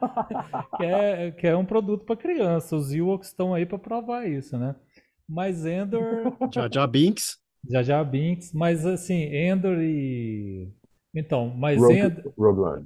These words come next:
Speaker 1: É. Mas Endor e Rogue One, né, que tão intrinsecamente ligadas, assim,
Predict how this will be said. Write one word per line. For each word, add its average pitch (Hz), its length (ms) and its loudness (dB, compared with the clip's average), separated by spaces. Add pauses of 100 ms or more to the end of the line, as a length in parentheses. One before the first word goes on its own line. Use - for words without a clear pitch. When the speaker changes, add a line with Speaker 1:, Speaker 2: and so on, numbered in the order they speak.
Speaker 1:
É. 131 200 -2 (460)
Mas 143 680 4 (100)
Endor 170 460 8
e 151 120 8
Rogue 151 280 8
One, 151 340 6
né, 156 140 6
que 160 100 -6
tão 139 500 2
intrinsecamente 131 1000 2
ligadas, 120 720 4
assim, 165 540 2